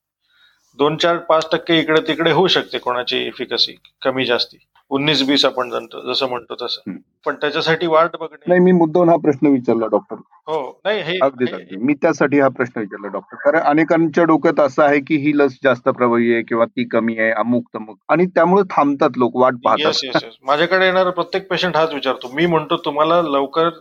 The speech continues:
Speaker 1: सगळ्यात लवकर जी मिळेल ती तुम्ही घ्या.
Speaker 2: हम्म, हम्म.
Speaker 1: ही चांगली आहे, हे असं आयक्यू आहे, त्याच्यावर जाऊ नका. सध्याच्या घडीला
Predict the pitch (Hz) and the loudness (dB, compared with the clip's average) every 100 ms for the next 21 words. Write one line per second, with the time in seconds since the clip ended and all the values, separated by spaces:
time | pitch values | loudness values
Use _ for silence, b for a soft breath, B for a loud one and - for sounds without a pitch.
0 | _ _ - 127 156 165 147 147 175 151 | _ _ -8 -2 -2 0 0 2 0 2
1 | 165 160 156 151 151 - 170 165 147 117 | 0 2 2 2 -2 0 0 0 -4 -6
2 | 107 _ _ - 110 82 90 85 - _ | -8 _ _ -6 -4 -4 -10 -16 -20 _
3 | - 151 180 165 160 165 151 143 156 135 | -6 -4 0 0 0 0 0 0 -2 -2
4 | 147 147 135 151 139 135 156 147 127 135 | 0 0 0 2 0 0 0 0 2 0
5 | 135 - - 131 151 151 139 139 139 127 | -4 -12 -10 -4 0 0 2 0 -2 -4
6 | 127 - _ _ _ _ _ _ - 139 | -8 -14 _ _ _ _ _ _ -4 -2
7 | 156 175 170 139 147 156 175 | 0 0 0 0 0 0 0